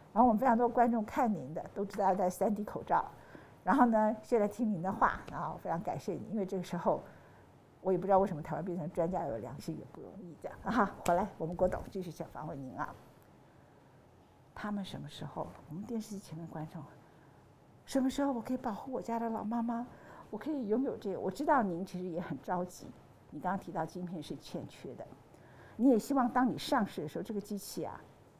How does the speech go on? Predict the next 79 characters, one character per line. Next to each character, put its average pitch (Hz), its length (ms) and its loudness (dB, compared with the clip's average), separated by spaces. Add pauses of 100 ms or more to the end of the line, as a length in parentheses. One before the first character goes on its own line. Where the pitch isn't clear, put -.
它 240 140 -2
是 226 220 -2
真 262 260 4
的 202 100 2
像 208 240 -2
你 160 60 -4
讲 131 200 -8
的 151 40 -6
C 208 220 -4
C 208 80 -4
值 135 140 -8
三 247 280 2
十 269 140 -4
可 - 140 -12
以 - 40 -12
做 - 160 -8
到， - 120 -10
所 - 140 -6
以 254 40 -2
你 220 60 -4
其 - 140 -10
实 220 60 -10
做 254 140 -2
了 202 80 -2
很 196 240 -4
久 185 160 -6
的 - 80 -8
实 - 240 -12
验， 160 220 -6
就 185 100 -12
是 165 100 -10
希 - 240 -8
望 151 160 -2 (320)
数 285 240 4
据 214 200 -4
够 214 200 2
大， 175 400 0
不 226 80 -10
断 220 160 0
的 196 80 0
改 - 200 -6
进， 175 300 -8
然 143 100 -8
后 185 60 0
你 165 60 -2
才 - 160 -12
可 - 120 -8
以 143 100 -10
推 - 200 -10
出。 - 200 -14 (460)
但 269 140 4
是 262 60 -4
现 302 140 0
在 262 80 0
世 262 180 -4
界 226 120 -6
的 196 80 -6
供 214 260 -2
应 208 140 -6
链 180 120 -10
有 131 140 -12
问 151 180 -8
题， - 160 -20 (120)
尤 160 100 -6
其 165 100 -6
是 165 160 -8
晶 160 240 -10
片， - 240 -12 (440)
所 196 120 -2
以 185 40 -2
大 190 120 0
家 180 60 0
都 170 140 -6
在 147 120 -2
那 147 60 -4
边 156 140 -4 (100)
等。 - 100 -6 (360)
然 262 120 0
后 330 80 6